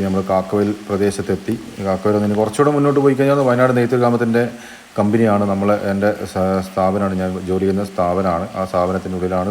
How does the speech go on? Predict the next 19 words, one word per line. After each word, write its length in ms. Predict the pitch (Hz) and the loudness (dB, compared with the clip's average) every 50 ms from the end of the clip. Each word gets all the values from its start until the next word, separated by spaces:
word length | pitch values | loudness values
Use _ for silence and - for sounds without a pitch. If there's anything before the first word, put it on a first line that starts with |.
| 98 | -4
ക്വാർട്ടേഴ്സ് 340 | 90 87 85 - 98 92 90 | -4 -6 -4 -4 -4 -4 -4
ഉള്ളത്. 200 | 85 85 82 98 131 - - - - - - - - - - - - - - | -4 -6 -6 -6 -8 -10 -12 -18 -20 -20 -20 -20 -20 -20 -20 -20 -20 -4 -2
ആ 40 | 98 104 - | -2 -2 0
ക്വാർട്ടേഴ്സിലേക്കും 560 | - 196 190 110 101 98 101 98 95 104 98 92 | 0 0 0 0 -2 0 0 -2 0 -2 -2 0
കയറി 220 | 90 90 92 98 120 - - - - - - | 0 0 0 -2 -4 -6 -10 -16 -20 -12 -6
അങ്ങനെ 180 | 104 104 107 107 107 | -4 0 0 2 2
അങ്ങ് 140 | 107 107 107 110 - - - - - | 2 2 2 0 -2 -8 -16 -6 -2
പോകാൻ 240 | 107 104 110 110 107 | 0 2 2 4 2
വേണ്ടിയിട്ടാണ് 300 | 107 104 104 107 104 104 104 | 2 0 0 0 0 0 0
ഞങ്ങൾ 120 | 101 101 95 | 0 0 0
തീരുമാനിച്ചിട്ടുള്ളത്. 580 | 98 95 98 101 98 92 85 85 85 80 80 110 127 - - - - - - - - - - - | 0 0 0 0 0 -2 -4 -6 -6 -6 -6 -6 -8 -10 -14 -20 -20 -20 -20 -20 -20 -20 -14 -6
ഇതാണ് 200 | - 95 92 95 95 | -2 -2 0 0 0
വയ-, 180 | 98 95 101 117 123 | 0 0 0 0 0
ഇതാണ് 240 | 117 117 117 120 120 113 | 2 4 4 4 4 4
വയനാട് 320 | 104 101 104 107 107 110 113 104 | 2 2 4 2 2 2 2 0
നെയ്ത്ത് 260 | 101 101 95 - 113 107 | 0 -2 -2 -2 -2 0
ഗ്രാമം 300 | 110 107 107 107 104 101 | 0 0 0 0 0 -2
എന്ന് 100 | 98 98 95 | 0 0 0
പറയുന്ന 240 | 95 95 98 113 | 0 -2 -2 -4